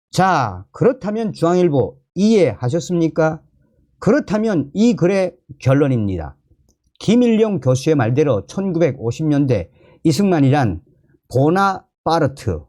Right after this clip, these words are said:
철권 통치자의 등장이었고 국회는 현저하게 힘이 빠진 기관으로 바-, 바뀌면서 한국 현대사의 한 특징이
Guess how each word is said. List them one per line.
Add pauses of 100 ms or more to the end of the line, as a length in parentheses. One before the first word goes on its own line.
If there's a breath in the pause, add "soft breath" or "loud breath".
(380)
철권 (340)
통치자의
등장이었고 (360)
국회는
현저하게
힘이
빠진
기관으로
바-, (540 loud breath)
바뀌면서
한국
현대사의 (880)
한
특징이